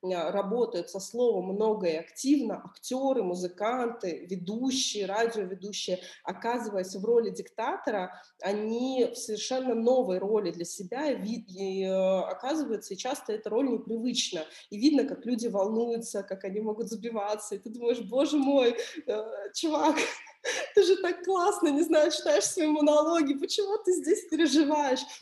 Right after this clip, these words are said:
Но нет, это действительно очень ново-, новая, ответственная и важная роль для людей, и очень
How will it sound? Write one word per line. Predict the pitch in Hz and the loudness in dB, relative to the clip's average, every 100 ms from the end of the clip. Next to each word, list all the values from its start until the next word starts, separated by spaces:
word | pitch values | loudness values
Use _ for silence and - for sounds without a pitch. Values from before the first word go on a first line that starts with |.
| - | -4
Но | 247 | 2
нет, | 262 311 320 | 4 2 0
это | - | -6
действительно | 226 - 349 359 294 - | -10 -2 0 2 2 2
очень | 254 269 - 226 | 2 2 0 0
ново-, | 226 277 381 320 240 247 | 4 4 4 2 0 -2
новая, | - 240 294 381 294 220 | -2 2 4 6 4 2
ответственная | 190 208 254 302 - 247 214 | 0 -6 -6 -6 -4 -2 -2
и | |
важная | 208 220 233 220 190 | -2 -2 -2 0 -2
роль | 196 226 | 2 0
для | 220 196 | 0 -6
людей, | 190 196 285 269 | -8 -4 -2 0
и | |
очень | 202 220 - | -2 -4 -4